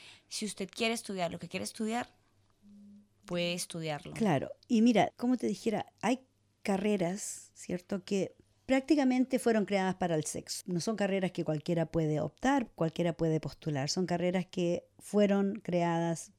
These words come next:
Speaker 2: para los hombres, la mayoría. Entonces, que la mujer entre en ese terreno cuesta mucha, es mucha lucha que
Speaker 1: Claro.
Speaker 2: tiene que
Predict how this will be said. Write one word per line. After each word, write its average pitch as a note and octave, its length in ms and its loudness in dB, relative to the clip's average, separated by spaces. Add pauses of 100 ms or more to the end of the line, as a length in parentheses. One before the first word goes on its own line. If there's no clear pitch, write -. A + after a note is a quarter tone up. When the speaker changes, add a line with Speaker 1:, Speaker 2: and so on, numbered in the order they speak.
(220)
Speaker 2:
para D#3 200 -4
los D3 200 -4
hombres, G3+ 400 0
la E3+ 100 0
mayoría. D3+ 540 0 (480)
Entonces, F#3 400 0
que F3 100 0
la E3+ 120 4
mujer F3 460 0
entre B3 500 6
en E3 120 4
ese D3+ 200 -4
terreno C#3+ 540 -4 (640)
cuesta F3 400 2
mucha, E3 460 2
es D#3 120 -2
mucha C4+ 600 6
lucha G3+ 520 2
que - 60 -10
Speaker 1:
Claro. E3 220 -4
Speaker 2:
tiene F3+ 280 4
que - 400 0